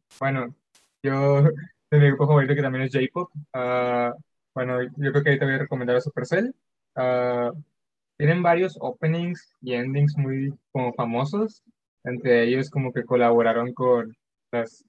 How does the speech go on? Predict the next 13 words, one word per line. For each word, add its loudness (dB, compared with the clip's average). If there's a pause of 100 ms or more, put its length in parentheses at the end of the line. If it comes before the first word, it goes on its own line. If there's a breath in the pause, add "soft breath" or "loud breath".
series 0
de -2
Monogatari. -2 (460)
Y 2
pues -6
sí, 0 (400)
vaya, 2
tienen 4
mu-, -8
muchos -2
estilos, 0
muchos -8
cantantes, -4